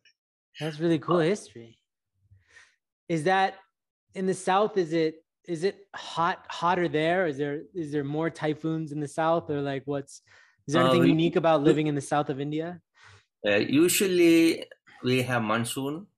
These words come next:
Speaker 2: from June to September, is full rain, continuous
Speaker 1: I see.
Speaker 2: rain, and you see more green in that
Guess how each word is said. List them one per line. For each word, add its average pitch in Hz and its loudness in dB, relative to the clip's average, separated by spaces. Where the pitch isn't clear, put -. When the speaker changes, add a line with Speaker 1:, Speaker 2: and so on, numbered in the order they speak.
Speaker 2:
from 104 -2
June 120 0
to 107 -4
September, 107 -6
is - -8
full 110 0
rain, 90 -2
continuous 101 -4
Speaker 1:
I 82 -12
see. 85 -4
Speaker 2:
rain, 101 -6
and 101 0
you 107 0
see 110 0
more 104 0
green 107 -2
in 101 -10
that 92 -6